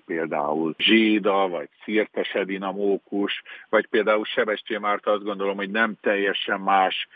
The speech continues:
irányzat, mert a népzene talán közelebb van a klasszikus zenéhez, mint az előbb említett műfajok, de ezek mind-mind jót tesznek annak, hogy megmutassuk a sokoldalúságát,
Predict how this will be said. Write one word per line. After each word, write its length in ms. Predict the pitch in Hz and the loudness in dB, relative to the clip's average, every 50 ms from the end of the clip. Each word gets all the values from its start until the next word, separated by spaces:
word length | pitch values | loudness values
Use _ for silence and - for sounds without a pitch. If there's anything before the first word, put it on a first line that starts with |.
| - _ | -20 _
irányzat, 640 | - - 107 98 101 92 95 98 85 95 95 87 - - | -4 -2 0 0 2 0 0 0 0 0 0 0 0 0
mert 300 | 95 92 90 87 85 - - - - - - _ _ _ | 2 2 2 2 0 -4 -14 -20 -20 -20 -20 _ _ _
a 120 | - - | -6 -2
népzene 540 | 95 107 110 107 95 92 - 101 90 95 95 | 2 4 4 4 4 2 0 -2 0 0 -2
talán 420 | - - 104 95 90 87 90 85 - | 0 2 2 4 4 4 2 0 -2
közelebb 520 | - 117 107 - 107 95 85 90 90 76 | 0 0 0 0 0 -2 -2 -4 -4 -4
van 160 | 78 90 80 | -6 -6 -6
a 60 | 80 | -8
klasszikus 640 | - - - 95 92 - - - 92 - - 90 90 87 85 | -6 -2 -2 0 0 -2 -4 -6 -8 -6 -4 -4 -4 -2 -4
zenéhez, 480 | - 87 87 90 87 80 87 87 78 | -4 -4 -2 0 0 0 2 0 0
mint 280 | - 82 82 76 76 - | 0 -4 -8 -8 -6 -6
az 140 | 76 76 - | -2 0 2
előbb 300 | 98 98 110 113 110 120 | 4 6 4 4 4 2
említett 520 | 120 120 120 120 120 - - 123 113 - | 0 0 0 -2 0 2 0 0 0 -2
műfajok, 520 | - 123 120 117 - - 123 123 123 123 - _ _ | -6 -8 -8 -4 0 0 2 2 0 -2 -4 _ _
de 440 | - 113 107 120 123 123 127 - - _ _ _ _ - | -8 -4 0 2 2 2 2 0 -2 _ _ _ _ -4
ezek 320 | 120 117 110 127 123 - - | -2 0 2 0 0 0 -4
mind-mind 640 | 165 202 247 190 147 135 131 123 123 123 120 117 104 | -14 -12 -10 -10 -10 -10 -10 -8 -8 -6 -6 -4 -2
jót 300 | 107 120 117 110 104 - _ | 0 2 2 2 0 0 _
tesznek 480 | - 101 92 - - - 98 87 - | -4 -4 -4 -4 -8 -12 -12 -8 -4
annak, 340 | 107 104 104 101 95 95 - - | -4 -4 -4 -2 -4 -6 -4 -2
hogy 160 | - 98 90 | -2 -2 -2
megmutassuk 720 | 98 110 107 95 95 92 87 - 92 85 - - 90 - - | 0 -2 -2 -2 -4 -6 -4 -4 -4 -4 -4 -6 -8 -8 -8
a 60 | - | -8
sokoldalúságát, 1600 | - - 113 110 - - 107 101 98 92 98 92 90 92 92 90 - - - 98 92 90 90 90 85 90 90 90 90 90 | -2 -2 -2 -2 0 0 0 0 2 0 0 -2 -2 -2 -4 -4 -6 -4 0 2 2 2 2 2 2 2 2 2 2 2